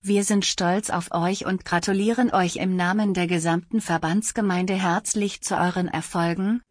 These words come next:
betonte Höchel und dankte auch den zahlreichen Unterstützern und Helfern in den Vereinen, die zum Erfolg beigetragen haben. Sportdezernenten Sibylle Höchel.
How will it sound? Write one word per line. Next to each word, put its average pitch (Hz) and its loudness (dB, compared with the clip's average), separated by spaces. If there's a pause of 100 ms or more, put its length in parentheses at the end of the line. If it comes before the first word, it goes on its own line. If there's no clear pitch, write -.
(580)
betonte 196 0
Höchel 202 0
und 180 -2
dankte 202 0
auch 190 0
den 180 0
zahlreichen 180 0
Unterstützern 190 0
und 165 -2
Helfern 190 0
in 196 -2
den 190 0
Vereinen, 180 0 (220)
die 208 0
zum 180 -2
Erfolg 175 -2
beigetragen 175 0
haben. 151 2 (1200)
Sportdezernenten 180 0
Sibylle 196 0
Höchel. 160 0